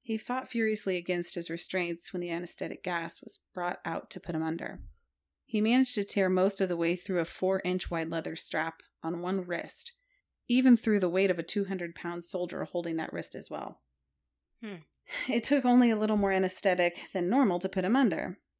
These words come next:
Speaker 1: and the instant his eyelids fluttered and closed, his heart stopped. In the autopsy of the test subject that died on the operating table,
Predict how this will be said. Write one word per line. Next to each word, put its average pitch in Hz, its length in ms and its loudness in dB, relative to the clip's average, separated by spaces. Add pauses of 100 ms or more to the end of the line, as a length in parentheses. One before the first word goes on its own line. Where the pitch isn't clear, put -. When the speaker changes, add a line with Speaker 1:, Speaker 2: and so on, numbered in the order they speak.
Speaker 1:
and 196 100 -2
the 202 120 0
instant 202 400 0
his 180 200 -4
eyelids 175 400 -2
fluttered 175 380 -6
and 180 100 -6
closed, 175 560 -2
his 175 160 -6
heart - 340 -10
stopped. - 540 -12 (560)
In 190 120 -8
the 190 120 -4
autopsy 185 680 -4
of 175 100 -8
the 190 80 -10
test - 320 -4
subject 185 340 -6
that - 180 -6
died 170 300 -4
on 165 60 -4
the - 100 -4
operating 170 440 -6
table, 180 480 -6